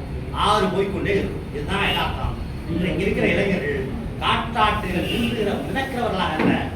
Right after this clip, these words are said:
காற்றாற்றை எதிர்த்து நீச்சல் சடிகிறவர்களாக வந்து கொண்டு இருக்கிறார்கள். அவர்களில் ஒருவர் தான் லட்சுமிகள். இன்றைக்கு இருக்கிற இளைஞர்கள் வாழ்க்கையை மிகச் சரியாக புரிந்து கொள்ளுகிற ஆற்றல் மிக்கவர்கள் நிறைய பேர் வருகிறார்கள்.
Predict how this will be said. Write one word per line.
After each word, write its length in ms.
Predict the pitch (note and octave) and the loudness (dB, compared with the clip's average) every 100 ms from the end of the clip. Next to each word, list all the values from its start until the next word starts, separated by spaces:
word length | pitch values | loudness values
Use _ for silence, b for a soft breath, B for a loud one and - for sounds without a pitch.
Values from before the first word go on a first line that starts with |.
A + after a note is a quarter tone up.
| - - - | -8 -6 0
காற்றாற்றை 760 | G#3+ A#3+ A#3+ A3+ A3+ A3+ A3 E3+ | 2 2 2 4 4 2 0 2
எதிர்த்து 480 | G3 B3+ - - A#3+ - - - - | 4 4 0 0 2 2 0 -4 -4
நீச்சல் 680 | - B3+ B3+ - - C#4+ C4+ | -2 0 0 -2 0 2 2
சடிகிறவர்களாக 680 | A3 G#3+ G3 G3 F#3 F3 E3+ E3+ - - | 2 2 4 4 2 0 -2 -2 -4 -4
வந்து 200 | - - | -4 -2
கொண்டு 220 | G#3 F#3+ | 0 2
இருக்கிறார்கள். 520 | F#3 - - F3+ E3 - - - - | 2 2 2 2 0 -2 -6 -6 -6
அவர்களில் 520 | - A3 A3+ A#3 A#3 F#3+ | -4 -2 2 2 2 2
ஒருவர் 340 | F#3+ F3+ F3 | 2 2 2
தான் 180 | - - | 2 2
லட்சுமிகள். 380 | - D#3+ A#2+ - - - - - - - | 0 -4 -4 -6 -6 -8 -8 -8 -10 -10
இன்றைக்கு 300 | - E3 E3 | -6 -4 -2
இருக்கிற 200 | F#3+ A#3 F3 | 0 2 4
இளைஞர்கள் 460 | G3 A3 - - - - - - | 4 4 4 2 0 -4 -6 -4
வாழ்க்கையை 640 | F3+ C4+ C#4 - A#3+ A3+ A3+ G3 | 2 2 2 0 4 4 6 4
மிகச் 360 | - B3+ B3+ - | 2 -2 -2 -2
சரியாக 480 | A#3 A#3+ A3 G3+ | -2 2 2 2
புரிந்து 280 | G3+ G3 G3+ | 0 -2 0
கொள்ளுகிற 300 | G3 F#3+ E3 D#3 | 0 0 0 0
ஆற்றல் 360 | D#3+ F3 A3 G3+ | 0 -2 -2 -2
மிக்கவர்கள் 380 | G3 F#3+ F3+ | -2 -2 -4
நிறைய 140 | D#3+ D#3 | -4 -6
பேர் 160 | - | -4
வருகிறார்கள். 540 | - C3 B2+ - - | -4 -4 -4 -6 -6